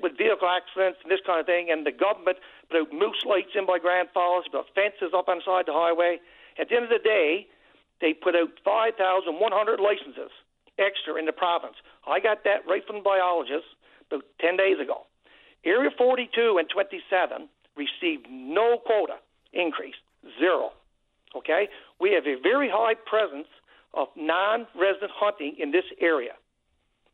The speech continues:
Okay, Patty? So in two thousand twelve, they put those licenses out. In two thousand fourteen fifteen, the Wildlife Division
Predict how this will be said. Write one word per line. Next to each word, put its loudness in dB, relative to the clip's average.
Okay, -4
Patty? 2
So 2
in -2
two 2
thousand 0
twelve, 2
they 0
put -2
those 0
licenses 0
out. 0
In -10
two 2
thousand 2
fourteen 0
fifteen, -4
the -8
Wildlife 2
Division -2